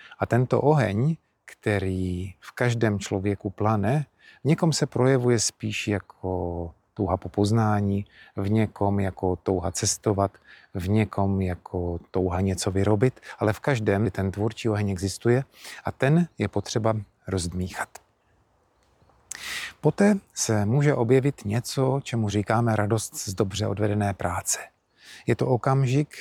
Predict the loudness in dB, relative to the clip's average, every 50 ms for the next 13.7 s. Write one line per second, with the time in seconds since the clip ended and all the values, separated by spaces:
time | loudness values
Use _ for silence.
0 | -20 -12 _ -6 -4 -4 -4 -2 0 0 2 2 2 2 2 0 -2 0 0 -2
1 | -2 0 0 2 4 4 4 4 2 2 -2 -6 -14 -20 -20 -20 -6 -2 0 2
2 | 2 2 0 -2 -2 -4 -4 _ -2 -2 0 0 -2 -4 -4 -2 -2 -2 2 2
3 | 2 2 4 4 4 4 4 2 2 2 2 4 2 2 0 -4 -8 _ _ _
4 | -10 -8 -6 -6 -4 -2 -2 -2 0 0 -2 -2 -2 -2 -2 0 2 4 4 4
5 | 4 4 4 2 0 -2 -2 -2 -2 -2 0 0 0 0 0 -2 -6 -12 -14 _
6 | -18 -20 -18 -8 -2 0 0 0 0 -2 -4 -6 -6 -4 -2 0 0 2 2 2
7 | 2 2 2 2 2 2 0 0 -2 -2 -2 -2 -4 -6 -4 -4 -2 -2 -2 -2
8 | -2 -4 -6 -10 -16 -20 _ _ _ _ _ _ -6 -4 -2 0 0 -2 -2 -4
9 | -10 _ _ _ _ -6 -4 -2 2 4 4 4 4 4 2 -2 -6 -10 _ _
10 | _ -4 -4 -2 0 0 0 2 4 4 4 4 2 0 -2 -8 -12 _ -4 -2
11 | -2 -2 -2 -4 -4 -2 -2 -4 -2 -2 -2 0 0 2 2 2 2 0 -2 -8
12 | _ _ _ _ _ -4 -2 -2 -2 -2 -2 -4 -4 -2 -2 -2 -2 -4 -4 -2
13 | 0 0 2 2 2 2 2 2 2 4 4 2 2 0